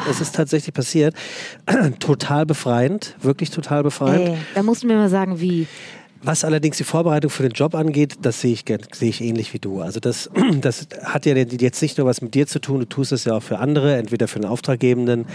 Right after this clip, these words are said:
Speaker 2: oder für einen Zuhörenden oder f-, für wen auch immer. Also
Speaker 1: Mhm.
Speaker 2: irgendeiner sagt ja, „Komm bitte dahin, aber bitte deliver ein ganz kleines bisschen.“ Also
Speaker 1: <laughs>
Speaker 2: inso-, insofern passt das auch.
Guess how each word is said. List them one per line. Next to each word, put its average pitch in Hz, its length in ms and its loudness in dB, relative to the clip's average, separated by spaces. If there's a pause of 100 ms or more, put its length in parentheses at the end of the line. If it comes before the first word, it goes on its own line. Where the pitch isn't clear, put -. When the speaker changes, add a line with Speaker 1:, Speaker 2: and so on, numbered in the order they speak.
(340)
Speaker 2:
oder 127 180 2
für - 140 -4
einen 107 100 -2
Zuhörenden 127 800 2 (320)
oder 117 360 2 (220)
f-, 156 200 -10
für 131 260 -2
wen 120 200 2
auch 101 160 -4
immer. 104 180 -4
Also 101 140 -4
Speaker 1:
Mhm. 135 80 -2
Speaker 2:
irgendeiner 120 580 0
sagt 117 320 -2
ja, 123 340 0
„Komm 127 240 -4
bitte 123 180 0
dahin, 117 360 0
aber 113 260 -2
bitte 110 460 0 (960)
deliver 135 460 2
ein 110 140 0
ganz 104 240 -4
kleines 92 360 -4
bisschen.“ 90 320 -8
Also 95 240 -4 (120)
Speaker 1:
<laughs> - 120 -16
Speaker 2:
inso-, 127 180 -2
insofern 131 460 2
passt 127 200 -2
das 120 120 -6
auch. 104 140 -2